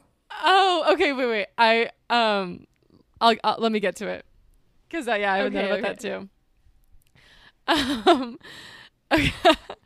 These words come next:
Speaker 1: Okay, so yeah, so they're talking, and then while they're talking, Feyre's, like, hit with this realization that this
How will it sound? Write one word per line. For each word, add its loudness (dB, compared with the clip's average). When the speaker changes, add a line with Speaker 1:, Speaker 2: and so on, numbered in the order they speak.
Speaker 1:
Okay, -2
so 2
yeah, 2
so 0
they're 0
talking, -4
and -2
then -4
while -2
they're -4
talking, -4
Feyre's, -4
like, -6
hit -10
with -6
this -6
realization -4
that -10
this -10